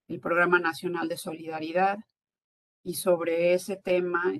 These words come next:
en, en un análisis comparado, hice mi primera tesis de maestría y después la segunda,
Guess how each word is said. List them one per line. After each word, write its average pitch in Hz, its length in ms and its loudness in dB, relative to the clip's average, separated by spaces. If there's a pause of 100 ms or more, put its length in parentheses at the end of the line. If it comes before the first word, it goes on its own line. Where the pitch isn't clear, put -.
en, 156 400 -6
en 156 180 -8
un 165 480 -18
análisis 175 640 -4
comparado, 165 640 -4
hice 165 240 -8
mi 160 140 -10
primera 180 480 -2
tesis 190 380 -10
de 180 100 -6
maestría 180 840 -6 (180)
y 165 200 -10
después 175 680 0
la 180 140 0
segunda, 180 720 0